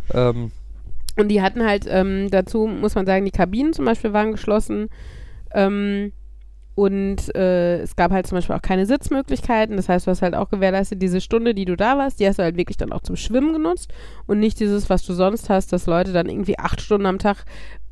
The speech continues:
Speaker 2: ich meine, machst du ja, wenn du in ein Spaßbad gehst oder sowas und du zahlst halt viel Eintritt, dann verbringst du den Tag da so ungefähr. Ähm, und das war halt nicht so,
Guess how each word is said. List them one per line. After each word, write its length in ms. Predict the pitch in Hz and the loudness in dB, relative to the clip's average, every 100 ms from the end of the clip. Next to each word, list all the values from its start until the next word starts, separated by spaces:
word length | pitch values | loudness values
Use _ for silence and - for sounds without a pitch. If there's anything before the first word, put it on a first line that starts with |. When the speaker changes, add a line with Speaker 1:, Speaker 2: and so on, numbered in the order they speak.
| - - | -8 -4
Speaker 2:
ich 80 | - | 2
meine, 140 | 214 220 | 2 2
machst 200 | 254 - | 0 2
du 40 | |
ja, 80 | 170 | 2
wenn 100 | 180 | 2
du 60 | 185 | 0
in 40 | |
ein 40 | |
Spaßbad 600 | - 175 220 - 226 - | 0 2 2 2 2 2
gehst 300 | - 233 254 | 0 2 2
oder 220 | - 220 220 | 0 2 2
sowas 300 | 233 254 226 | 2 2 0
und 120 | 190 | -4
du 60 | |
zahlst 360 | 180 - 185 208 | -2 2 2 2
halt 120 | 220 | -2
viel 180 | - 214 | 0 0
Eintritt, 380 | - 208 - 208 | 0 0 -2 -4
dann 100 | 196 | 0
verbringst 340 | 214 202 202 | 2 2 2
du 40 | 214 | 2
den 140 | 220 | 0
Tag 240 | - 185 - | 0 0 0
da 180 | 135 160 | -2 -2
so 100 | 147 | -4
ungefähr. 480 | - 175 160 156 190 - - - - - | -4 0 0 0 -4 -10 -16 -18 -18 -6
Ähm, 460 | - 190 185 196 196 - - - - - - | 0 2 2 0 -4 -10 -16 -16 -18 -16 -4
und 120 | 208 | 2
das 160 | 190 - | 2 4
war 60 | 175 | 2
halt 120 | 160 | 2
nicht 240 | 262 - | 0 0
so, 280 | - 381 | 0 0